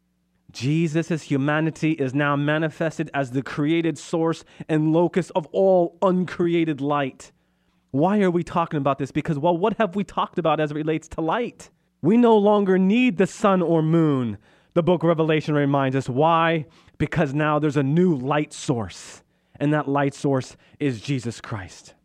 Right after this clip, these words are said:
And what of this light? My friends, the reality of this light is the light that beams forth from Jesus. The light that is the unsurpassable sign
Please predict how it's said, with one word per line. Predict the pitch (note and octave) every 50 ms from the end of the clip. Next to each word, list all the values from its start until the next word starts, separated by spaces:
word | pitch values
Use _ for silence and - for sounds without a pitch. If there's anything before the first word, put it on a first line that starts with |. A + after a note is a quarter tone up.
| _ _ _ _ _ _ _ _ _ _ _ _ _ _ _ _ _
And | C#3+ C#3+ D3 C3+
what | B2 C3 B2+
of | B2 A2+ -
this | G#2 F#2 E2+ - -
light? | F#2 F2+ E2+ - - - _ - - - - _ _ _ _ _ _ -
My | G2+ G2
friends, | F#2+ - - A#2 G#2+ G#2+ G#2+ G#2+
the | G2+ A2
reality | G#2 G#2 A2 A2 A2+ A2+ A#2 A2+ A#2 A2+ A2 A2+
of | A2+ G2+
this | A2+ G#2+ - - -
light | G#2 G#2+ G#2+ A2 A2 G#2+ - - - - _ _ _ _ _ _ _ _ _
is | - G#2+ A2
the | A2+ A2
light | G#2+ A2+ A#2 A#2 A#2 G#2+ -
that | - G#2 G2 G#2 A2 G#2+
beams | - D#3 D3+ D3 D3 C#3+ C3+ C3 B2+ B2+ A#2 -
forth | - - _ C3 B2+ B2 A#2+ A2 - - - _ _ _ _
from | _ - C3+ B2+ A#2 A2+
Jesus. | G#2 - A#2 A2 G#2+ G2+ - F2+ - - - - - _ _ _ _ _ _ _ _ _ _ _ _ _ _ _ _ _
The | C3 C3+
light | C3 C#3+ D#3 D#3+ D#3+ D3+ C#3
that | E3 D3+
is | D3 C#3+ A#2+
the | C3 C#3+ C#3+
unsurpassable | - D#3+ D#3 D#3+ D#3+ D#3 D#3+ C#3+ - - - D#3 D3 D3 D3+ - C#3 C3 C#3 C3
sign | - - - E3 D3+ D3 C#3+ C#3 C3 B2+ A#2+ A#2 A2+ G#2